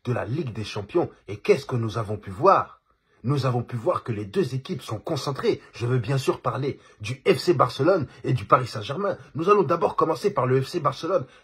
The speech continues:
et la victoire avec la manière contre l'Atlético Madrid. Ils les ont dominés, malmenés, fracassés. Le milieu du F C Barcelone, hein, le plus vieux,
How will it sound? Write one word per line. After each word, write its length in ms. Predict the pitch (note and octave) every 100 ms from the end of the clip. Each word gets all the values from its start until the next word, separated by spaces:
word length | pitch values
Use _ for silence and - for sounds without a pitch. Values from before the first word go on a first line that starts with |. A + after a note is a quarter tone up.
| -
et 420 | G#3 F#3+ B2 - _ _ _ _ _ _ _ _ -
la 160 | C3+ C#3
victoire 680 | A2 G3 - B3 F3+ G#2+ - -
avec 320 | F#3 G#3+ G#3+
la 140 | C#3
manière 680 | D#3 A3 B3+ C4+ F3+ G2 - _ _ _ -
contre 300 | G3+ - E3+
l'Atlético 560 | D3+ C3+ C#3 C3 F3 D#3
Madrid. 420 | D#3 - C#3+ - _ _ _ -
Ils 160 | C4 A#3
les 220 | G3 E3+
ont 60 |
dominés, 640 | E3 G#3 G3+ G3 F3 - _ _ _ -
malmenés, 720 | A#3 C4+ A3 B3 A#3+ - - _ _
fracassés. 920 | - - D4+ - C4 - A#3 B2+ _ _ _ _ _ _ _ -
Le 180 | G3 B3
milieu 380 | B3+ A#3+ C4
du 200 | F3 A3
F 60 | G#3+
C 160 | - G3+
Barcelone, 560 | G#3 - A3+ G3+ C#3+ - _ _ _ _ _ _ _ -
hein, 320 | E3 - D#4+ - _ -
le 240 | A3 -
plus 220 | E4 D4
vieux, 400 | G3 C4+ G3+ -